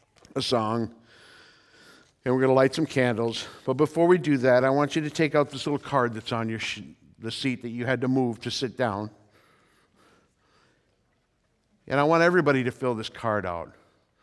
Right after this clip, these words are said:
I want everybody's name and address, an email address if you have one. It just helps us to update them at our church. If we don't have a recent one from you, we would appreciate that.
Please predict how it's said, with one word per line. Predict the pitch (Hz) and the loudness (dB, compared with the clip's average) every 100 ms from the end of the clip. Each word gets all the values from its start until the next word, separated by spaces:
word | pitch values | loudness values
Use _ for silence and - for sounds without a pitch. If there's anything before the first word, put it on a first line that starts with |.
| _ _ _ _ - | _ _ _ _ -6
I | |
want | 123 151 | 0 4
everybody's | 151 156 147 147 139 123 - | 4 4 2 2 2 -2 -8
name | 131 139 147 151 | -6 2 4 4
and | 139 | 4
address, | 131 131 135 135 | 4 4 2 -2
an | 131 | 0
email | 139 143 139 139 131 | 2 4 4 2 4
address | 135 135 - | 2 0 -4
if | 131 | -6
you | 123 | -6
have | 117 135 127 | 0 2 2
one. | 143 143 139 - - - | 0 0 -2 -10 -20 -10
It | - 143 | -8 -4
just | 151 - | -4 2
helps | 156 151 | 2 2
us | - - | -4 -4
to | 151 | 0
update | 156 151 - 147 120 | 0 0 0 0 2
them | 135 135 120 - - | 2 2 -4 -10 -4
at | 127 | -2
our | 127 | -2
church. | - 165 180 - - - _ _ _ _ _ | -2 -2 -2 -4 -10 -12 _ _ _ _ _
If | 127 123 | -10 -4
we | |
don't | 135 139 | 0 0
have | 127 139 131 | 0 0 0
a | |
recent | 117 127 143 - | -2 -2 -2 -4
one | 92 151 151 | -4 -2 -2
from | 147 147 143 | -2 -4 -2
you, | 151 151 | -2 -4
we | 139 131 | -6 -6
would | 120 120 | -6 -6
appreciate | 120 143 - 156 143 151 | -6 -8 -6 -4 -4 -2
that. | 147 151 - | 0 -2 -6